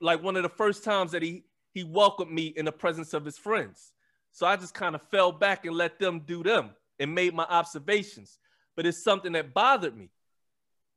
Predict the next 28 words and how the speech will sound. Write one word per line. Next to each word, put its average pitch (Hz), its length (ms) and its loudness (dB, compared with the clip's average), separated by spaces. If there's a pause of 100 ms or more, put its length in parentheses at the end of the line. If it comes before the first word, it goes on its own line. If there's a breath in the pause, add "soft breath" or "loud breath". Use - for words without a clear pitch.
(220)
Over 190 200 2
the 180 60 -4
years, 220 300 -2
I 196 60 0
always 196 320 0
think 220 260 -2
to - 80 -14
myself, 175 400 -4
"Man, 170 200 -4
I 185 60 -2
should 160 180 -12
have 139 100 -12
just 135 220 -16
said 185 260 2
something." 127 280 -10 (840)
You 135 120 -4
know 165 80 2
what 170 140 2
I 170 40 2
mean? 185 340 -2 (340)
I 135 60 -4
should 170 200 -4
have 151 60 -6
said 196 320 2
something. 143 400 -4 (560)
But 180 320 6 (500)
knowing 196 480 4
me, 214 460 -2